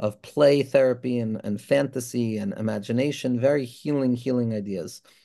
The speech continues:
He says that more often than not, clients will come into his office with a singular perception that there is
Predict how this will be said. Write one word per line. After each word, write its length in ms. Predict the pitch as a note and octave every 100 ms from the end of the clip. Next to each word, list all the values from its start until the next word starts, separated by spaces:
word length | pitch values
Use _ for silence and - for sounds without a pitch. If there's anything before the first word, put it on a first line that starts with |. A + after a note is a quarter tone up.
| _ _ -
He 80 |
says 200 | C#3 C#3
that 120 | C#3+ C#3
more 200 | F3 F3+
often 240 | E3+ D3+
than 100 | C#3
not, 220 | C#3+ B2
clients 280 | B2+ C3+ C3+
will 100 | B2+
come 180 | B2+ C3
into 180 | B2+ A#2+
his 120 | A#2
office 440 | B2 A#2+ A2 -
with 160 | A2+ A2+
a 60 |
singular 520 | A2+ C3+ C#3 B2+ A#2+ A2+
perception 640 | A#2+ A#2 A#2 A#2 G2+ G2+
that 200 | G#2+ -
there 200 | C3 D3
is 340 | B2+ B2 A#2